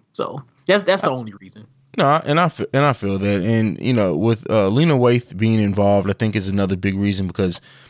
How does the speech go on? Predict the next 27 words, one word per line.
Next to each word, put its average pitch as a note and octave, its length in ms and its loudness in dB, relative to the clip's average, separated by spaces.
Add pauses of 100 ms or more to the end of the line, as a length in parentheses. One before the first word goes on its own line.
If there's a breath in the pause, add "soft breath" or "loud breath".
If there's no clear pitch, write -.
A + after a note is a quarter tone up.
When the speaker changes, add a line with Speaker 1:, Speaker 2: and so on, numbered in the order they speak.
Speaker 2:
she - 120 0
was G#3 140 2
the D3 80 0
creator C#3 340 4
of B2 120 2
The G#2 160 -2
Chi, G2+ 400 0 (220)
and G#2 80 -2
that D3+ 100 4
was C#3 140 0
one C3 120 2
of A#2 60 0
my B2+ 160 2
favorite B2 380 0
shows A#2+ 320 0
from F#2+ 140 -6
last D2+ 280 -6
year, - 220 -14
so. C#2 340 -12 (260)
Speaker 1:
Yeah, A#2 360 -20 (180)
I'm B2+ 120 -10
trash G2+ 360 -4
'cause G2+ 140 -8
I G#2 60 -2
haven't G2 180 -10
seen B2 260 -12
it. - 140 -18